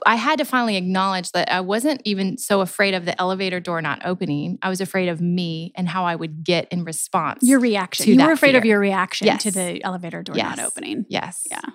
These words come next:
Speaker 2: It is
Speaker 1: It's crazy.
Speaker 2: terrifying feeling, by the
Speaker 1: <laughs>
Speaker 2: way.
Speaker 1: It is. It is.
Speaker 2: <laughs>
Speaker 1: Um, and thank goodness, you know, I think the more you step into those,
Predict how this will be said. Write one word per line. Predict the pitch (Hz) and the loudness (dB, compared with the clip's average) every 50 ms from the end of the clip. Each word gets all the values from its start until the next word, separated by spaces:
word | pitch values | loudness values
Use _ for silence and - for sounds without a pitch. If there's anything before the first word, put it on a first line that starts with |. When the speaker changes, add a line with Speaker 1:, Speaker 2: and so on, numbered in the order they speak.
| _ _ _ _ - - | _ _ _ _ -8 -4
Speaker 2:
It | 269 254 | -2 -2
is | 285 262 - - _ _ _ _ _ | -2 -4 -6 -10 _ _ _ _ _
Speaker 1:
It's | _ - | _ -20
crazy. | - - 285 277 277 339 | -6 0 2 4 4 4
Speaker 2:
terrifying | 349 349 330 330 320 320 339 320 | 4 4 4 6 6 6 6 6
feeling, | 254 370 330 - - 302 247 269 | 6 6 6 6 8 8 8 8
by | 247 269 247 262 | 6 6 4 2
the | 247 254 | 2 2
Speaker 1:
<laughs> | 254 254 - - | 2 2 2 2
Speaker 2:
way. | 269 262 269 | 0 -4 -4
Speaker 1:
It | 277 339 330 - 381 339 - - 392 392 415 480 554 554 539 494 427 403 | -4 -8 -10 -12 -16 -18 -12 -10 -10 -8 -6 -6 -4 -4 -4 -6 -6 -8
is. | - _ - | -10 _ -10
It | - - 254 247 240 - 349 | -8 -8 -8 -8 -8 -8 -10
is. | 427 - | -8 -8
Speaker 2:
<laughs> | - 440 466 - - - - - - - - - - - - | -6 -6 -6 -4 -6 -6 -6 -6 -8 -12 -14 -16 -8 -2 0
Speaker 1:
Um, | 285 277 262 247 240 240 - - _ _ _ - | 2 2 2 0 -2 -4 -6 -10 _ _ _ -2
and | 226 240 233 233 226 233 226 226 - | 0 0 0 0 0 -2 -2 0 2
thank | 247 240 233 214 | 2 4 4 4
goodness, | 226 220 202 180 165 190 190 - - | 2 2 2 0 0 -2 -2 -2 0
you | 220 202 | 0 2
know, | 190 175 175 175 180 - - _ _ _ _ _ _ - - | 2 2 0 -2 -4 -8 -12 _ _ _ _ _ _ -2 0
I | 202 208 | 0 0
think | 208 202 202 190 | 0 0 0 0
the | 196 | 0
more | 185 180 180 180 175 | 0 2 2 2 0
you | 175 175 175 | 0 -2 -4
step | - - - 175 170 180 | -2 2 2 2 2 0
into | 175 170 175 | -4 -2 -2
those, | 160 170 165 165 170 - | -2 -4 -4 -4 -6 -10